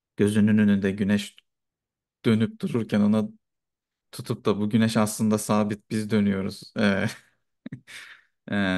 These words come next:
demesi onun taalluk ettiği şeye muhal oluyor. Onu tecrübe ettiği için. Ama ahirete dair haberler öyle değil.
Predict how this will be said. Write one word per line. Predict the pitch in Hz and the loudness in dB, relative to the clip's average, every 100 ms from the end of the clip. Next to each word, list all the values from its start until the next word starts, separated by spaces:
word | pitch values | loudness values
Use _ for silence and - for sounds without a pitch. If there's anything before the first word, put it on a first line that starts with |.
| 92 | -2
demesi | 107 104 101 101 143 156 - | 0 0 0 -2 -6 -8 -6
onun | 110 113 123 120 | 0 2 2 0
taalluk | - 107 110 110 | -2 -2 0 -2
ettiği | 107 - 101 | -4 -6 -10
şeye | 101 113 139 131 | -6 -4 -4 -4
muhal | 123 110 113 101 98 | -4 -2 -2 -2 -4
oluyor. | 92 85 82 82 _ _ - | -8 -8 -10 -12 _ _ -12
Onu | - 90 | -8 -6
tecrübe | - 95 95 107 90 | -4 -4 -6 -6 -6
ettiği | 87 - 90 90 | -6 -12 -10 -10
için. | 82 - 90 - _ _ _ _ _ - | -12 -10 -12 -14 _ _ _ _ _ -6
Ama | 104 110 110 | -2 0 0
ahirete | 101 104 101 113 | 0 -2 -2 -4
dair | 104 92 92 | -4 -6 -6
haberler | 104 104 98 95 107 127 _ _ _ _ - | -6 -4 -4 -6 -6 -8 _ _ _ _ -8
öyle | 104 95 107 113 | -6 -4 -4 -2
değil. | 101 95 92 | -4 -4 -10